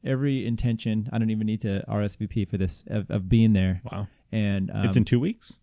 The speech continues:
Speaker 1: two weeks.
Speaker 2: You're gonna borrow my bike and ride?
Speaker 1: No, I'm gonna go watch.
Speaker 2: Oh,
Speaker 1: I'm gonna go
Speaker 2: okay.
Speaker 1: watch. I know, oh, John, uh, our teammate, John Novikov said he was winning. Was it the Bees?
Speaker 2: Yes.
Speaker 1: Masters, maybe, or something?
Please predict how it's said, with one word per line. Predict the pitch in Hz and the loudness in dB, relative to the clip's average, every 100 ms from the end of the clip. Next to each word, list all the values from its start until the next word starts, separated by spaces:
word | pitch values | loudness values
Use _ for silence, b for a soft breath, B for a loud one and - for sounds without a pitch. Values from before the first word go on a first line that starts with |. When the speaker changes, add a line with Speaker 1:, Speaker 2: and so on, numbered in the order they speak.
| _ | _
Speaker 1:
two | - 117 | 0 0
weeks. | - - 110 | 0 -2 4
Speaker 2:
You're | 110 | 6
gonna | 110 | 8
borrow | 104 107 | 8 6
my | 101 | 6
bike | 101 127 107 | 4 2 2
and | 98 | 0
ride? | 131 - - | 0 -4 0
Speaker 1:
No, | 143 117 | 2 2
I'm | 123 | 2
gonna | 117 | 2
go | 95 | 2
watch. | 98 110 - 87 | 2 0 -2 -2
Speaker 2:
Oh, | 82 | 0
Speaker 1:
I'm | 82 | 2
gonna | 117 | 2
go | |
Speaker 2:
okay. | 107 | 4
Speaker 1:
watch. | 104 101 - | 2 0 2
I | |
know, | 135 185 - | 4 4 2
oh, | 151 160 | 0 2
John, | 131 156 165 - | 2 2 0 -2
uh, | 131 131 127 | -2 0 0
our | 123 | -2
teammate, | - 170 123 110 - | 0 0 2 0 0
John | 131 127 | 0 2
Novikov | 139 143 104 196 | 2 2 0 0
said | 123 110 | 0 0
he | 120 | 0
was | 107 98 | 0 0
winning. | 120 135 98 101 123 | 0 0 0 -2 -4
Was | 110 110 | -4 -4
it | 120 | -4
the | 113 | -4
Bees? | 98 139 202 - - _ _ - | -2 -2 -4 -6 -12 _ _ -8
Speaker 2:
Yes. | 85 - - | -6 -6 -2
Speaker 1:
Masters, | 117 127 135 127 | -2 -2 -4 -6
maybe, | 131 131 139 131 | -6 -6 -6 -8
or | |
something? | 131 131 139 | -8 -6 -6